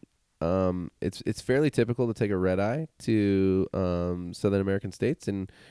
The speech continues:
we left at twelve forty A M after watching Star Wars. Um,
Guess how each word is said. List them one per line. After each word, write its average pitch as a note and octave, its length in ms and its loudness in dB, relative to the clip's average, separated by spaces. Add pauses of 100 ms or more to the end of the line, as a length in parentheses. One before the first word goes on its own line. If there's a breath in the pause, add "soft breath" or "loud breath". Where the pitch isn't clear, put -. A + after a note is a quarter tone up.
(120 loud breath)
we A2 80 4
left A2+ 160 4
at - 100 -2
twelve A2 260 4
forty A2 300 4
A G2+ 260 2
M A#2 140 2
after G#2 240 0
watching F#2+ 440 0
Star F2 420 2
Wars. F#2+ 580 2
Um, F2 600 0